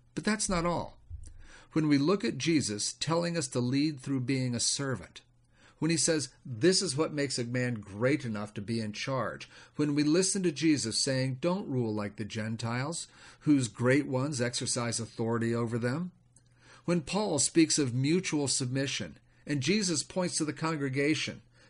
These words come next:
to settle disputes in Matthew eighteen, as does Paul to the Corinthians, could it be that the law of Moses as delivered in the desert was designed for the same self-government Jesus ordained when he came,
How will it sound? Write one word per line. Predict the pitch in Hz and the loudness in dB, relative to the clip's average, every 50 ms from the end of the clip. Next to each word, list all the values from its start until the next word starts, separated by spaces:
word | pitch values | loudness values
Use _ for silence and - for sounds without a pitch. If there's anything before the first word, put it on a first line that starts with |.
| - | -6
to | - 127 | -2 0
settle | - - 165 156 151 147 139 | 2 2 4 4 4 2 2
disputes | 127 127 - - - 160 156 131 117 104 - | 2 0 0 0 2 4 4 4 2 0 -2
in | 120 117 117 - - - - - - - - | -2 -2 -4 -6 -8 -14 -20 -20 -18 -8 -2
Matthew | 131 131 139 135 131 143 131 127 | 0 0 0 0 0 0 2 2
eighteen, | 127 123 127 - - 147 143 120 101 87 76 - - _ _ _ | 2 2 0 -2 -2 -2 0 0 -2 -4 -8 -12 -18 _ _ _
as | - 139 165 175 160 | -2 0 0 2 4
does | 165 175 170 170 - | 6 6 6 6 4
Paul | - - - 208 220 196 131 107 98 98 | 0 -4 -2 0 2 2 2 0 -2 -4
to | - - 131 | -4 -4 -2
the | 143 | -2
Corinthians, | 131 135 160 170 185 175 - 117 101 85 90 - - - - - - - - | 0 0 0 0 0 0 -2 -4 -4 -4 -6 -10 -12 -14 -18 -20 -20 -18 -10
could | - - 202 208 226 | -4 0 2 4 4
it | 226 180 143 120 | 2 2 2 2
be | 147 143 135 120 110 110 | 4 4 4 4 2 0
that | 113 123 110 | -2 -4 -2
the | - 123 | -2 0
law | 123 127 131 139 156 175 196 208 | 0 2 2 2 2 0 0 -2
of | 175 139 | -4 -4
Moses | 147 135 143 151 160 151 - 107 104 95 - - | -6 -4 -2 -2 0 0 0 -2 -2 -4 -4 -2
as | 120 117 113 | -2 -2 -2
delivered | - - 120 120 131 143 165 165 165 160 | -2 0 0 2 2 2 2 2 0 0
in | 165 156 | 0 0
the | 143 | -2
desert | 131 120 143 143 143 135 110 110 98 90 | -2 0 0 0 0 0 0 -2 -4 -4
was | 117 117 117 104 | -2 -2 -2 -2
designed | 104 104 120 113 104 101 104 147 170 190 170 117 101 90 90 98 107 - - - - - - | -2 0 0 0 2 2 2 2 2 2 0 -2 -4 -6 -8 -10 -12 -14 -18 -20 -20 -14 -4
for | - 147 127 | 0 2 2
the | 135 131 | 4 4
same | - - - 165 170 180 185 175 | 4 4 4 4 4 2 2 2
self-government | - - 180 170 160 151 127 120 117 139 151 156 143 135 120 117 117 123 | 2 2 4 4 2 2 0 0 0 2 2 2 2 0 0 0 0 -2
Jesus | 110 131 143 156 156 147 151 135 - | 0 2 4 4 4 2 0 0 0
ordained | 135 127 120 107 127 131 135 139 135 117 | 2 0 0 2 0 0 2 0 -2 0
when | 120 127 120 | 0 0 0
he | 113 104 | 0 -2
came, | - - 175 190 165 120 104 107 107 | -2 0 0 0 0 0 -2 -4 -6